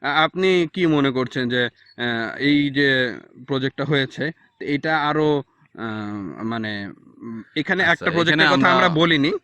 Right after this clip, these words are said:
Speaker 1: সে বে-, সেটা হলো যে আমাদের যে রক মেলনের যে প্রজেক্টটা আছে, তো রক মেলনের প্রজেক্টের ক্ষেত্রে আপনি কি বলবেন? ওখানে তো লাভ অনেক বেশি হয়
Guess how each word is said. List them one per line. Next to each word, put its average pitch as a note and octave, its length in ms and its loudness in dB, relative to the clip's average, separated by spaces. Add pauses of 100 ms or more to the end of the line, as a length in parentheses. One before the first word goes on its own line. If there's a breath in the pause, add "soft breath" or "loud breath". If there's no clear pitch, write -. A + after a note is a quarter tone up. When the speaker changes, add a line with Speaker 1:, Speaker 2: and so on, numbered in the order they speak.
(140)
Speaker 1:
সে C#3+ 220 0
বে-, C3+ 280 0
সেটা D#3 300 -2
হলো D#3 160 2
যে D3 100 2
আমাদের C#3+ 420 2
যে C#3+ 160 2
রক C#3+ 300 2
মেলনের F#3 360 2
যে B2 120 0
প্রজেক্টটা A#2 460 -4
আছে, C#3+ 300 -4 (360 soft breath)
তো A#2+ 100 -2
রক C#3 260 2
মেলনের E3+ 360 2
প্রজেক্টের D#3+ 420 -4
ক্ষেত্রে D3+ 300 0
আপনি C#3 220 0
কি C#3+ 140 -2
বলবেন? A2+ 260 0
ওখানে D#3 240 -4
তো D#3+ 120 -6
লাভ C#3 240 2
অনেক C3 320 2
বেশি B2 260 0
হয় B2+ 200 -2